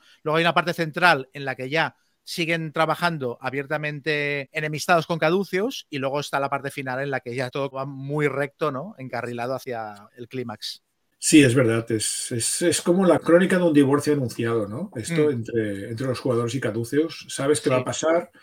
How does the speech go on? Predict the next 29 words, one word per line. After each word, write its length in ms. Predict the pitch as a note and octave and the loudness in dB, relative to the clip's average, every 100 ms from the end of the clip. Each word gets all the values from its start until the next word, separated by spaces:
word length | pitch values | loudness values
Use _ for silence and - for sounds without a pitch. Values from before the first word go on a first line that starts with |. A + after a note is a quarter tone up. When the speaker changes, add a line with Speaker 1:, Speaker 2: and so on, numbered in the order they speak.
| - - _ _ _ | -20 -20 _ _ _
Speaker 2:
y 380 | - B2 A2 G#2+ | -8 -4 -4 -6
puede 260 | - B2+ B2+ | -2 -2 0
pasar 240 | B2+ B2 | 0 0
más 160 | A#2+ A2+ | -2 -2
pronto 240 | B2 A#2 | -2 -2
o 40 | B2 | -2
más 160 | A#2 | -2
tarde, 280 | C3 A#2+ C3+ | -4 -4 -4
pero 120 | B2+ | -4
sabes 240 | A2+ A#2 A#2 | -4 -4 -4
que 80 | |
acabará 320 | A2+ A2 G#2+ G#2+ | -4 -4 -4 -6
pasando. 480 | G#2+ B2 A#2+ C#3 - - _ | -6 -4 -2 -2 -4 -12 _
Y 120 | C3+ | -4
es 100 | A#2+ | -2
verdad 240 | A2+ A2 A2 | 0 -2 -2
que 80 | |
en 60 | B2 | -2
las, 280 | G#2+ - - | -4 -8 -4
los 240 | C#3 A#2+ | -2 0
tres 240 | - D3+ C#3 | 8 8 10
últimos 340 | C#3+ C3+ C3 | 8 6 2
capítulos 720 | - A#2 A#2 C3 C#3+ C3+ - _ | 0 0 0 4 2 2 -6 _
ya 540 | - G#2+ G2 G#2+ G#2 F#2+ | -8 -8 -6 -6 -6 -6
el 120 | C3 B2+ | -2 0
divorcio 380 | A#2+ A#2 C3+ | 2 0 -2
es 100 | B2 | -4
total, 360 | - G2+ F#2 F2+ | -6 -10 -12 -14
¿no? 180 | F#2+ E3+ | -16 -18